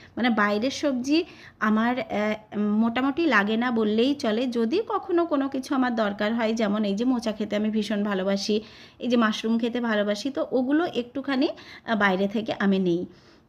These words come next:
আর এখানে দেখুন দেখাচ্ছি একটা ডালের মধ্যে কতগুলো বরবটি পড়েছে। <laughs> তো যাই হোক, আহ,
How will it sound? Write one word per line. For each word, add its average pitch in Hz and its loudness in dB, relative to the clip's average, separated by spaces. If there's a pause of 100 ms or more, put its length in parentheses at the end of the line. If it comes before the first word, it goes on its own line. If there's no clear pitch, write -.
(140)
আর 196 -2 (100)
এখানে 240 -2
দেখুন 233 0
দেখাচ্ছি 226 -2
একটা - -6
ডালের 202 0
মধ্যে 233 -2 (120)
কতগুলো 214 0
বরবটি 185 0
পড়েছে। 175 -6 (920)
<laughs> 240 -4
তো 262 4
যাই 247 2
হোক, 277 0
আহ, 214 -4